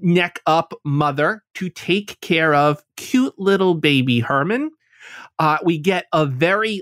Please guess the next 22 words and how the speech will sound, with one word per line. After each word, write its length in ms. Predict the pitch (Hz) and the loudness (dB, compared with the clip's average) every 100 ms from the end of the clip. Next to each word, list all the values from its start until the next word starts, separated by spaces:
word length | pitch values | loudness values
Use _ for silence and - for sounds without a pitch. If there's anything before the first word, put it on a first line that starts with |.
| - | -6
Looney 600 | 147 175 196 214 214 202 | -2 2 4 4 2 -2
Tunes 460 | - 190 180 175 | 0 2 4 2
style 800 | - - 175 170 160 147 143 143 - | -4 -2 0 2 2 2 0 -2 -8
cartoon, 840 | - 143 135 - 135 135 185 247 - - - _ 143 | -2 -2 -2 -6 -2 2 2 0 -6 -20 -20 _ 0
uh, 200 | 139 139 | 0 0
in 240 | 160 139 139 | 0 0 2
which 460 | 131 131 - - _ | 0 0 -6 -10 _
lots 380 | 160 151 196 202 | -2 2 0 0
of 120 | 165 | -2
knives 500 | 151 160 180 180 156 | 2 2 2 0 -2
and 220 | 120 123 139 | -2 -4 -2
other 240 | 165 180 175 | -2 0 -2
dangerous 560 | 160 156 156 160 143 | 0 0 2 0 0
things 300 | 151 147 151 | 0 0 0
happen 380 | 151 139 - 143 | -2 -4 -2 -2
to 100 | 135 | -2
baby 340 | 131 123 120 131 | 0 0 0 0
Herman. 540 | 254 269 269 254 262 - _ - - - - 175 | 2 2 4 2 0 -6 _ -20 -18 -18 -10 -2
Uh, 160 | 175 - | -2 0
and 240 | 196 208 240 | -2 0 0
then 220 | 247 233 - _ _ _ _ | -2 -4 -10 _ _ _ _
w-, 200 | 214 220 | -10 -8